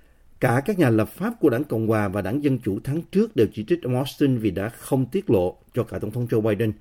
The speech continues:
về chẩn đoán ung thư và những lần nhập viện sau đó vào tháng mười hai và tháng một.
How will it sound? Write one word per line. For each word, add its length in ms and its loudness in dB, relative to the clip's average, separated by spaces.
về 260 4
chẩn 240 -2
đoán 240 0
ung 220 0
thư 360 8
và 140 0
những 360 -2
lần 200 0
nhập 180 -4
viện 240 -6
sau 200 -4
đó 260 -2
vào 140 -6
tháng 220 -6
mười 100 -4
hai 300 -4
và 120 -6
tháng 180 -4
một. 220 0